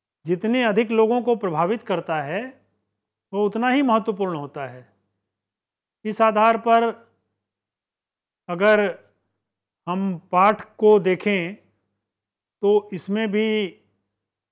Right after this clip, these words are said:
आम जनता की जो समस्याएं हैं और जो विलासिता वर्ग को तवज्जो दिया जा रहा है,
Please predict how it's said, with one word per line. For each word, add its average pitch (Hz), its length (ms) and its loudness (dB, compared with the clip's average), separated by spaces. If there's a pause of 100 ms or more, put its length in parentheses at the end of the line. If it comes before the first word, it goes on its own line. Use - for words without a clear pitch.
(540)
आम 214 300 0
जनता 208 380 0
की 208 180 -4
जो 190 140 0
समस्याएं 180 640 -4
हैं 139 320 -14 (1500)
और 220 360 6 (800)
जो 208 220 4
विलासिता 190 680 2
वर्ग 214 380 2
को 220 200 2 (880)
तवज्जो 220 440 2
दिया 196 260 2
जा 170 160 -2
रहा 160 200 -4
है, 151 380 -12